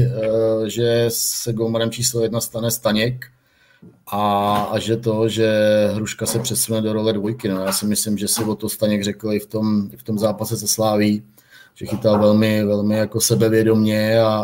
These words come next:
a vůbec jako nepůsobil dojmem hráče, který nastoupil do ostrýho zápasu víceméně po půl roce. A takže už jenom prostě ta, ta zpráva pro Adriana Gulu, že, že tam má Staňka, že je opravdu připravený chytat velký zápasy, tak,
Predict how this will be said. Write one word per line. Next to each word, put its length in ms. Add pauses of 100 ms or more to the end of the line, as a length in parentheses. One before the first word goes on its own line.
a 580
vůbec 380
jako 180
nepůsobil 720 (360)
dojmem 320
hráče, 360
který 280
nastoupil 480
do 100
ostrýho 360
zápasu 760
víceméně 460
po 100
půl 200
roce. 440 (580)
A 200
takže 260
už 140
jenom 220
prostě 300
ta, 320
ta 140
zpráva 360
pro 180
Adriana 380
Gulu, 260
že, 360
že 100
tam 160
má 120
Staňka, 460
že 100
je 80
opravdu 300
připravený 480
chytat 240
velký 280
zápasy, 560
tak, 140